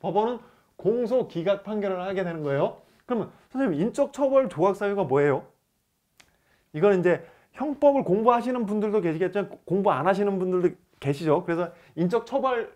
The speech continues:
조각 사유가 뭔가를 한번 같이 볼게요. 범죄가 성립하였음에도 불구하고 범인의 특정한 신분 때문에 형을 과할 수 없는 경우. 그 예, 예가 어떤 게 있을까요? 부자지간에, 그 다음에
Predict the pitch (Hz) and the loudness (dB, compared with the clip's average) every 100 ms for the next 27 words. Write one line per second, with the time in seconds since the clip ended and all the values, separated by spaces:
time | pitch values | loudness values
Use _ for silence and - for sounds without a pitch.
0 | - 170 226 226 220 214 208 202 151 180 | -10 -2 -2 -2 -2 -2 -2 -2 -2 -4
1 | 185 180 175 135 151 135 135 170 - _ | -4 -6 -8 -8 -8 -4 -4 -4 -8 _
2 | _ _ _ _ _ _ _ - _ - | _ _ _ _ _ _ _ -20 _ -20
3 | _ _ 156 214 247 254 240 269 262 240 | _ _ -2 0 0 -2 -2 -4 -6 -6
4 | 247 240 240 220 185 196 196 196 220 - | -8 -6 -6 -4 -4 0 0 2 2 0
5 | - _ _ _ _ 139 185 226 247 254 | -8 _ _ _ _ 2 2 4 0 -2
6 | 247 - _ - 302 277 - 277 226 135 | -4 -12 _ -4 -2 -2 -4 -4 -2 -2
7 | 87 _ _ _ _ _ _ _ _ _ | -8 _ _ _ _ _ _ _ _ _
8 | _ _ _ _ _ 262 262 262 226 269 | _ _ _ _ _ 0 2 0 -2 -2
9 | 277 214 151 190 190 175 170 139 110 90 | -2 0 4 4 4 -2 -2 -4 -4 -8
10 | _ _ _ _ _ 262 175 143 214 247 | _ _ _ _ _ -6 2 6 6 6
11 | 135 139 202 202 135 185 151 - 123 92 | 2 0 4 2 2 -2 -4 -6 -6 -6
12 | - _ _ _ _ - 175 240 226 202 | -12 _ _ _ _ -2 6 8 8 4
13 | 180 131 98 - _ _ - 180 175 240 | 2 0 -4 -8 _ _ -2 0 2 0